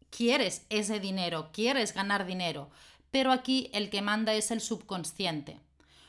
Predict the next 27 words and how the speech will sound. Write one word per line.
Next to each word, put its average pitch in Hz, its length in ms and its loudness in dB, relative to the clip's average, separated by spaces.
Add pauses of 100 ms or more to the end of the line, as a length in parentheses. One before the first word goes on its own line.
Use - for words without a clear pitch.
(280)
porque 294 800 2
es 233 320 2
el 208 140 0
responsable 202 1000 2
del 233 300 4
noventa 214 640 2
y 208 80 -2
cinco 285 560 4
por 226 200 2
ciento 262 640 4
de 220 500 0 (160)
la 208 220 2
formación 214 840 2
de 226 120 2
nuestra 196 420 -2
realidad. 170 540 -2 (500)
Así 226 320 4
que 214 120 0
si 208 180 -4
tú 285 160 -2
tienes 254 440 4
un 262 120 8
noventa 247 380 4
y 220 60 2
cinco 254 440 4
por 220 160 0
ciento, 220 600 2